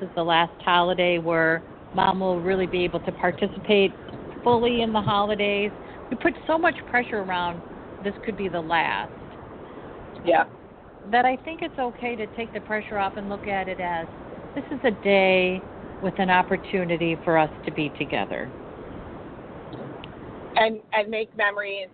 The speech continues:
Speaker 2: that we'll be able to remember in years to come.
Speaker 1: Right, rather than creating this stress around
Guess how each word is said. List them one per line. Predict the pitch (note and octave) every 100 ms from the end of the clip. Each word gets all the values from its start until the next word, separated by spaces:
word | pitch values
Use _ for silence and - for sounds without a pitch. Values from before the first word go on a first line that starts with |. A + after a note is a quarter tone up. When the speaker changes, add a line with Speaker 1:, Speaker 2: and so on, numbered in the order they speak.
| -
Speaker 2:
that | F#3 F3 - - -
we'll | G#3
be | G3+ F#3
able | F#3 G#3
to | A#3
remember | F#3+ A3 C4+ C#4+ F#3+ D3+ D3+ D#3+ - - - G#3
in | F#3
years | F3+ E3 -
to | D#3+
come. | - D3 C3 - - - - - - - - - - - - - - - - - - - - - -
Speaker 1:
Right, | G#3+ G3+ F3 F#3+
rather | G#3+ G#3 G3
than | G3 F#3 F3 - - - - - -
creating | - G#3+ G#3 G#3 F#3+
this | F3+ - - - -
stress | - G#3+ A3+ A#3 G#3
around | E3+ F3 E3 D#3+ D#3+ D#3+ D#3+